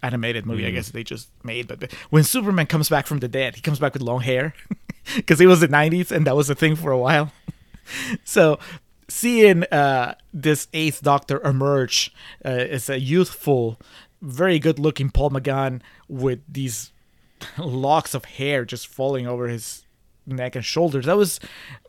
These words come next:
Speaker 1: that was hot. And that was not <laughs> what I expected. I mean, I, I think that the, the pictures of Doctor Who are constantly towing that line of, like, somebody that looks really quirky,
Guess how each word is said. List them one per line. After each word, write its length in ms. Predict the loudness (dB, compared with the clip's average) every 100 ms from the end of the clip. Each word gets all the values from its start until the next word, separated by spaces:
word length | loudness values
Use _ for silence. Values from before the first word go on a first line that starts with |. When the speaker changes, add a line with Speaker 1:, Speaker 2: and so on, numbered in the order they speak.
| _ _ _ 0
Speaker 1:
that 120 | 2
was 120 | 2
hot. 380 | 0 0 -2 -8 -20 -20 -18 -6
And 140 | 0 6
that 140 | 8
was 180 | 8 8
not 300 | 6 6 10
<laughs> 200 | 8 8
what 240 | 2 2
I 100 | 4
expected. 500 | 2 2 0 2 0 -2 -12
I 60 | -2
mean, 280 | 0 0 -6 _ _ 0
I, 100 | 2 4
I 80 | 4
think 200 | 4 4
that 140 | 4
the, 280 | 4 2 -2 -10 -20 -20 _ 0
the 100 | 4
pictures 320 | 4 4 2
of 100 | 2
Doctor 280 | 2 4 4
Who 400 | 6 4 0 -6 _ _ -6
are 120 | -4
constantly 440 | 2 2 2 0 0
towing 240 | 2 2
that 160 | 2 4
line 220 | 2 2
of, 100 | 0
like, 320 | -2 -4 -4
somebody 300 | -2 0 0
that 160 | 0 0
looks 280 | 0 2
really 200 | 2 2
quirky, 480 | 2 2 2 0 -8